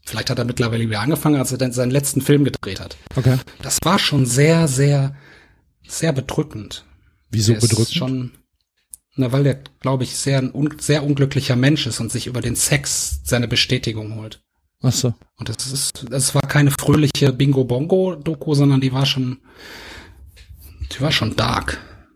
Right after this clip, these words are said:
Speaker 2: Okay. Ach, weiß ich nicht. Sowas guck ich nicht. Ich guck lieber fröhliche Sachen.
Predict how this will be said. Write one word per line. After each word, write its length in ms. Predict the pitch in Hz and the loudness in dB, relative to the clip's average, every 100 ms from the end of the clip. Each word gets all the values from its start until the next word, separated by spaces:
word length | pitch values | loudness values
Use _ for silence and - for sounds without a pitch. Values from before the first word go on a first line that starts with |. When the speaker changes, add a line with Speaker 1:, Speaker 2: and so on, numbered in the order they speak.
| _ _ - 131 | _ _ -8 -6
Speaker 2:
Okay. 300 | 113 107 113 _ _ - _ _ _ - _ _ - - - - | 2 2 2 _ _ -20 _ _ _ -20 _ _ -16 -14 -14 -4
Ach, 220 | 123 - | -2 -2
weiß 220 | - 113 104 | 0 0 0
ich 140 | - | 0
nicht. 240 | 110 - - - | -2 -4 -12 -2
Sowas 360 | 127 113 110 | 2 4 2
guck 180 | - 107 | -2 -4
ich 160 | 104 113 | -4 -4
nicht. 240 | 117 - - _ _ _ | -6 -8 -20 _ _ _
Ich 120 | - | -2
guck 220 | - - 127 | -2 0 0
lieber 200 | 113 107 | 0 -2
fröhliche 680 | - - 107 104 110 - 98 | -4 -6 -4 -4 -6 -6 -6
Sachen. 380 | 101 - 117 | -8 -10 -14